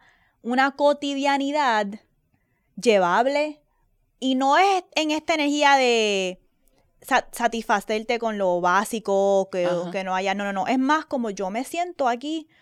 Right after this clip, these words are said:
Speaker 1: wow, esto es un día relax en la playa,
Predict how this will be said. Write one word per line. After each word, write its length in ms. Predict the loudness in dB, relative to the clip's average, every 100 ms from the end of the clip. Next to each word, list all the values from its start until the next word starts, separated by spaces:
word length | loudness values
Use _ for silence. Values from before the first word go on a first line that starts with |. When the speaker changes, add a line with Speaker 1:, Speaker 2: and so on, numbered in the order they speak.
| _ _ -6
Speaker 1:
wow, 460 | 0 2 4 4 0
esto 380 | -4 -4 -4
es 400 | -2 -2 -6 -18 _ _ _ _ _
un 260 | -4 -2 -2
día 560 | -2 0 0 0 -4 -10
relax 840 | -6 -6 -2 -2 -4 -8 -20 -20 _ _ _ _ _ _ _ -10
en 340 | -6 -6 -4
la 160 | -2 -2
playa, 800 | -2 -4 -4 -6 -6 -6 -8